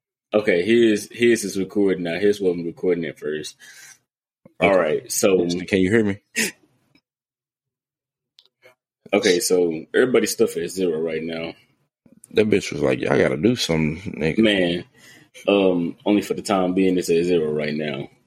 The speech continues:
Speaker 1: So we're gonna try to. Oh shit, mine just went to ninety-nine percent. What the fuck? So I was reading it, I was reading the little, the low data thing.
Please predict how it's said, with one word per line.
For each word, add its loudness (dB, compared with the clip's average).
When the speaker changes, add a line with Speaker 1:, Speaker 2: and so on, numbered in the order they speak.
Speaker 1:
So 0
we're 4
gonna 4
try 2
to. 2
Oh 2
shit, 0
mine 0
just -4
went -2
to -10
ninety-nine 2
percent. -2
What -6
the -20
fuck? -8
So 2
I 2
was 4
reading 2
it, -16
I 2
was 2
reading 4
the 4
little, 2
the -2
low 2
data 0
thing. -6